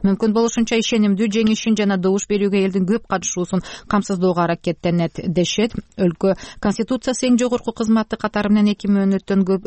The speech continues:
өтүүгө жол бербейт. Сынчылар Путин С С Р кулаган айткандан кийин ишке аша баштаган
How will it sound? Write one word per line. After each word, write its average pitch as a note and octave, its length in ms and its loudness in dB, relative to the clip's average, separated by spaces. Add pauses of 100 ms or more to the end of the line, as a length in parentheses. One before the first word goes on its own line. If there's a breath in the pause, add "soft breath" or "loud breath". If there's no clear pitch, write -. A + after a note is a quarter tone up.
өтүүгө E3+ 380 -2
жол E3 140 2
бербейт. E3 360 0
Сынчылар F3 460 0
Путин F3 340 -2
С D#3+ 140 -2
С - 60 -2
Р F#3 100 -2
кулаган F3+ 240 0
айткандан F3+ 220 2
кийин F#3 180 2
ишке F#3 300 0
аша F3+ 240 0
баштаган F3+ 480 -2